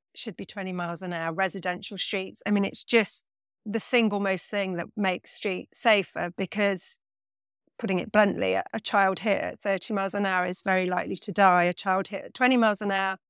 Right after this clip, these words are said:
it's much more likely that they won't. So it's just statistically makes absolute sense. That's what we have to do as a country for our children. So we've fed into things like that. But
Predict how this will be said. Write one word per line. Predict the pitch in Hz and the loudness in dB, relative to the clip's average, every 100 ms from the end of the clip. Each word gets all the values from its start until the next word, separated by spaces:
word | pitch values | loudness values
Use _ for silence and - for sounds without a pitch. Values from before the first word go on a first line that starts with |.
| _ _ | _ _
it's | - | -6
much | 202 175 - | -4 -4 -4
more | 190 | 0
likely | 185 180 190 | 4 2 2
that | 180 180 | -2 -2
they | 190 | 0
won't. | 180 180 170 170 - - _ - | 4 4 2 -2 -6 -14 _ -4
So | - 233 | 2 2
it's | - | 2
just | - 294 262 - - - _ _ - | 4 4 4 -2 -12 -14 _ _ -18
statistically | - 233 - 294 - 208 190 190 190 | -4 -2 4 2 2 -2 2 2 2
makes | 208 196 196 - - | 2 2 0 -4 -2
absolute | 208 - - - 185 | -2 -2 -6 -6 -6
sense. | - 175 185 - | -2 -4 -4 -2
That's | 196 - 214 | -4 -2 -4
what | |
we | 196 | -2
have | 190 185 | 0 0
to | - | 0
do | 185 233 220 | 4 6 6
as | 208 | 2
a | |
country | 220 254 220 - 202 | 2 2 2 -4 -8
for | - | -2
our | 190 | -2
children. | - 202 190 185 180 | -2 -6 -6 -6 -8
So | - 220 | 0 2
we've | 240 | 2
fed | 226 311 302 | 2 4 4
into | 330 262 - | 4 0 0
things | 233 208 | 0 0
like | 202 | -2
that. | - 190 - _ _ _ _ _ | 2 2 0 _ _ _ _ _
But | 240 240 | 2 2